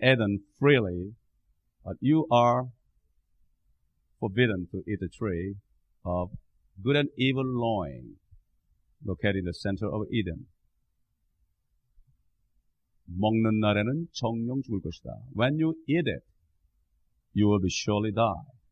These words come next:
죽을 것이다. 그렇게 얘기했죠. 그렇기 때문에 하나님의 말씀을 against 했기 때문에 바로 죄가 들어왔습니다. 죄가. 어, sin came to them. They became sinner. 그래서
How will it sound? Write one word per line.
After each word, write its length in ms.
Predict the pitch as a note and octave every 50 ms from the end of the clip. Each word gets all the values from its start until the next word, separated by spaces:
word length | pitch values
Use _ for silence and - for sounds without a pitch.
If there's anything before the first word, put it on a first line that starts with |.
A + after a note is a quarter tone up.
| _ _ _ _ _ _
죽을 220 | - - G#2+ A2+ F#2
것이다. 320 | - F#2 - - - A#1+ B1 G#1+ - _ _ _ _ _ _ _ _ _ _ _
그렇게 180 | - D#3 C3+ C#3+
얘기했죠. 460 | C3 A2 G2+ F2 - - G2+ G2+ D#3 - _ _ _ _ _ _ _ _ _ _ _ _ _ _ _ _ _ _
그렇기 140 | - F3 D#3
때문에 140 | G#3 G3 F3 -
하나님의 400 | F#3 F#3 F#3 F#3 G3 G3+ G#3 F#3+
말씀을 500 | F#3 F#3 F#3 D#3+ - F3+ G3 A3 G#3+ F#3+ -
against 340 | E3 D#3+ E3 F3 E3 - -
했기 160 | D#3+ C3 C#3
때문에 200 | B2 C#3 C3+ B2+
바로 280 | B2 B2+ C#3 D3 D#3 - - _ _ _ _ _ _ _ _ _ _ _ _ _ _ _ _ _ _ _ _
죄가 340 | - - B2+ B2+ B2+ C3+ B2+
들어왔습니다. 360 | A2 A#2 G#2+ - - D#2+ D2
죄가. 300 | - G2 F#2 E2+ F2 - - - - _ _ - A#2
어, 60 | A2
sin 320 | - - D3+ D#3 D#3 C#3+ -
came 180 | D3+ D3 D3
to 120 | C#3+ D3+ C#3+
them. 260 | F3+ - - - - _ _ _ _ _ _ _ _ _ _
They 120 | - A#2+ A#2+
became 220 | A#2 - C3 C3
sinner. 320 | B2+ - E3 D3+ B2 F2+ F2 - _ _ _ _ _ _ _ _ _ _ _ _ _ _ _
그래서 480 | - F3 G3+ F#3+ G3 A3+ A3+ A3 -